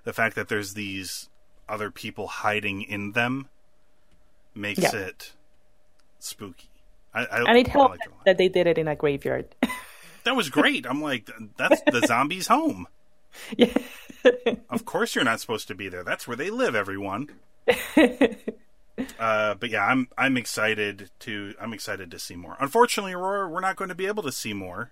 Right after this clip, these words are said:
Speaker 1: because that was
Speaker 2: Mm-hmm.
Speaker 1: the, the mid-season break, and they're gonna be off until the new year.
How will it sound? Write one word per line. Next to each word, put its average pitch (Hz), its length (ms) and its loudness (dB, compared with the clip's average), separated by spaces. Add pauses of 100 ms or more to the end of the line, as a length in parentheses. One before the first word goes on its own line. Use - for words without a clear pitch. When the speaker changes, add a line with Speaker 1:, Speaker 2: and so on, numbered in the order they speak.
(460)
Speaker 1:
because 131 320 4
that - 100 8
was 226 160 4
Speaker 2:
Mm-hmm. - 140 -8
Speaker 1:
the, 135 400 2
the 127 80 -4
mid-season 135 560 -4
break, 151 420 -2 (420)
and 131 280 2
they're 131 120 0
gonna 135 200 0
be 127 160 -2
off 135 280 -2
until 135 300 -6
the 131 100 -6
new 135 160 -2
year. 139 360 -4